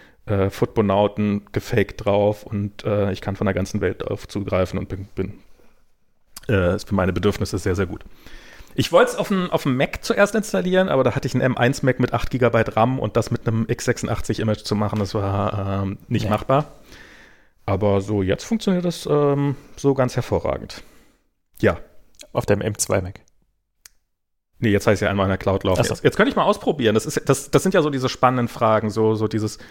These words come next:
Speaker 1: also ich muss sagen, ich bin so ein Freund von Docker geworden. Ich bin jetzt gerade so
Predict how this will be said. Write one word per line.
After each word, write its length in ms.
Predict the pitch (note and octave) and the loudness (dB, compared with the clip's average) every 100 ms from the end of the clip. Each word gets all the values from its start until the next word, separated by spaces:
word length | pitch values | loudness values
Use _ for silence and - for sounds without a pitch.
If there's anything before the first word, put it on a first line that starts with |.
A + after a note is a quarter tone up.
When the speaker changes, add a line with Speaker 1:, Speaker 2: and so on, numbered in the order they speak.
| - - - | -20 -6 0
Speaker 1:
also 100 | B2+ | 0
ich 80 | - - - | -2 -6 -8
muss 100 | E3+ | -6
sagen, 180 | G#2 | -6
ich 120 | - - | -10 -14
bin 100 | - | -8
so 100 | G3 | -8
ein 80 | |
Freund 300 | F#3 - G3+ - | -6 -4 -4 -2
von 140 | G3+ | -2
Docker 240 | G3+ G#3+ A3 | 0 0 0
geworden. 520 | F#3 F3+ F#3 F#3 E3+ | 0 2 0 0 -2
Ich 160 | D#3+ | -4
bin 120 | - D#3+ | -4 -4
jetzt 140 | - | -4
gerade 240 | - D3+ | -2 0
so 260 | D3 D3 - | 0 -2 -4